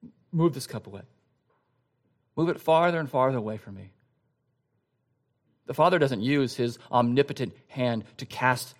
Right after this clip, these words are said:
that cup away forevermore, but to bring it to the Son's lips, closer and closer. "No. You will drink this. You must drink this."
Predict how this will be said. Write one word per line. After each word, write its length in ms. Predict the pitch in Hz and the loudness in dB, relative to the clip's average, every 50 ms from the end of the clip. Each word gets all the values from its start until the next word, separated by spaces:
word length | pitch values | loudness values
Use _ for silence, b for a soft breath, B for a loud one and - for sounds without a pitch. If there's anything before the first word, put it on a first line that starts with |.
| _ _ _ | _ _ _
that 160 | - 113 104 - | -6 -6 -6 -6
cup 280 | - - 104 98 - - _ _ _ _ _ _ _ _ _ _ _ _ _ _ | -6 -6 -6 -6 -8 -12 _ _ _ _ _ _ _ _ _ _ _ _ _ _
away 260 | - 104 107 104 98 | -8 -4 -4 -4 -4
forevermore, 640 | 101 - - 104 101 107 104 104 101 101 101 101 - _ _ _ _ _ _ _ _ _ _ _ _ _ _ _ _ _ _ _ _ _ _ _ | -4 -6 -8 -8 -6 -8 -8 -10 -10 -12 -14 -16 -18 _ _ _ _ _ _ _ _ _ _ _ _ _ _ _ _ _ _ _ _ _ _ _
but 120 | _ - - | _ -10 -8
to 60 | 107 | -4
bring 220 | 110 139 165 156 | -2 0 0 0
it 140 | 120 101 - - - _ _ _ _ _ _ _ _ _ _ _ _ _ _ _ _ _ | -2 -4 -10 -18 -20 _ _ _ _ _ _ _ _ _ _ _ _ _ _ _ _ _
to 80 | - | -12
the 80 | 113 117 | -10 -10
Son's 380 | 113 - 120 110 104 104 104 - | -8 -6 -4 -4 -4 -6 -8 -8
lips, 500 | 90 101 - - _ - - - - _ _ _ _ _ _ _ | -8 -8 -8 -10 _ -20 -20 -20 -20 _ _ _ _ _ _ _
closer 460 | _ - 120 120 - - 117 107 101 _ _ _ _ _ _ - | _ -4 -4 -4 -4 -10 -12 -14 -14 _ _ _ _ _ _ -20
and 100 | 110 107 | -18 -12
closer. 460 | - 98 95 - - - 82 123 - _ _ _ _ _ _ _ _ _ _ _ _ _ | -10 -10 -10 -12 -14 -20 -20 -20 -20 _ _ _ _ _ _ _ _ _ _ _ _ _
"No. 140 | - - _ _ _ _ _ _ _ _ _ _ _ _ _ _ _ _ _ _ _ _ _ | -20 -20 _ _ _ _ _ _ _ _ _ _ _ _ _ _ _ _ _ _ _ _ _
You 80 | - 117 | -12 -12
will 100 | 117 117 | -12 -12
drink 220 | - - - - | -12 -14 -18 -20
this. 260 | - - - - - _ _ _ _ _ _ _ _ _ _ _ _ _ _ _ _ _ _ _ _ _ _ _ _ _ _ | -20 -20 -20 -20 -20 _ _ _ _ _ _ _ _ _ _ _ _ _ _ _ _ _ _ _ _ _ _ _ _ _ _
You 80 | _ 135 | _ -8
must 260 | 127 127 - - - | -6 -6 -6 -8 -10
drink 200 | - - - - | -14 -18 -20 -20
this." 220 | _ _ _ _ | _ _ _ _